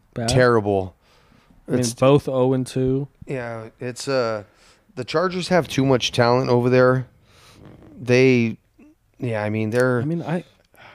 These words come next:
Speaker 1: I like Herbert.
Speaker 2: Huh?
Speaker 1: I like Herbert.
Speaker 2: I mean, the Chargers defense is kinda bad also, though.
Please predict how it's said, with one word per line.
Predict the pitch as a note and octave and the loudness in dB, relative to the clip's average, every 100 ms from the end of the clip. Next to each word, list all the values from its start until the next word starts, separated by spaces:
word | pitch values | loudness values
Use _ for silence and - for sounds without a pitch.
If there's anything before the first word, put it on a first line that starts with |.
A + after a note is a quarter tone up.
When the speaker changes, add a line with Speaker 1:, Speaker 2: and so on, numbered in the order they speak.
| - _ _ _ _ _ _ - | -20 _ _ _ _ _ _ -12
Speaker 1:
I | |
like | C#3 F3+ - | -8 -8 -6
Herbert. | C3 C3 - - _ _ _ _ _ | -8 -8 -12 -20 _ _ _ _ _
Speaker 2:
Huh? | A#2 A2+ B2+ - | 0 0 -2 -8
Speaker 1:
I | B2+ | -4
like | C#3 D#3 | -4 -4
Herbert. | A#2 C3 - G1+ - _ _ _ _ _ _ _ _ _ | -8 -16 -14 -18 -20 _ _ _ _ _ _ _ _ _
Speaker 2:
I | A#2+ | -2
mean, | B2 B2 A#2 | 0 0 0
the | A2+ A#2 A2 G#2 G2+ _ _ _ _ _ _ _ _ | 0 2 4 2 0 _ _ _ _ _ _ _ _
Chargers | - C#3 F3+ D#3 G#2+ | -2 0 2 0 -2
defense | A#2 A2 A2+ G#2 G#2+ | -4 -2 -2 -2 -6
is | G2+ - _ - - - _ - - | -10 -12 _ -20 -20 -20 _ -14 -4
kinda | B2 A2+ | -2 -2
bad | G#2 A2+ A2+ | 2 2 4
also, | A2+ C3+ - A2 | 2 0 0 0
though. | G2+ G2+ G2+ | 2 0 0